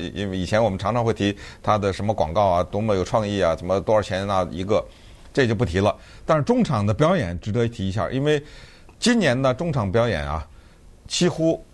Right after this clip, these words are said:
全都是饶舌音乐的歌手，而且除了 Eminem，这个是知名的白人说嘻哈或者说那个饶舌音乐的这样的一个演员，其他的都是黑人。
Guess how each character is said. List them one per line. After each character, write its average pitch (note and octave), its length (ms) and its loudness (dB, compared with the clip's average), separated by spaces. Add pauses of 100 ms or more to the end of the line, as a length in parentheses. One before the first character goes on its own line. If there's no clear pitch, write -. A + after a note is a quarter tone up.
全 D#3 340 2
都 F#3 140 4
是 A#2 180 -4
饶 G#2 160 2
舌 G2+ 200 -2
音 F#2+ 160 -4
乐 - 120 -6 (220)
的 G#2 80 -8
歌 A2+ 180 2
手， C2+ 220 -6 (460)
而 D3 100 2
且 B2+ 140 4
除 E3 200 0
了 F3 200 2
Eminem， F#3 400 2 (200)
这 D3+ 140 0
个 B2+ 60 2
是 B2 260 0 (340)
知 C4 220 2
名 E3+ 260 2
的 C#3 160 4
白 C3+ 260 -2
人 C3 300 0 (300)
说 D3+ 500 2 (220)
嘻 D3+ 220 0
哈 C3+ 200 2
或 B2+ 140 -4
者 A2 100 0
说 B2 220 0
那 A#2 80 -2
个 F#2+ 300 0
饶 C3 180 4
舌 B2+ 160 -2
音 A2+ 140 0
乐 G#2+ 160 4
的 F2 160 0
这 - 160 -2
样 G2+ 180 2
的 F2 60 -2
一 G2 80 -2
个 G#2 80 0
演 D#2+ 200 -2
员， E2 160 -6
其 C#3 200 -2
他 C#3+ 160 2
的 G#2 100 -4
都 D3 180 2
是 - 0 -
黑 B2 160 0
人。 D#2+ 160 -2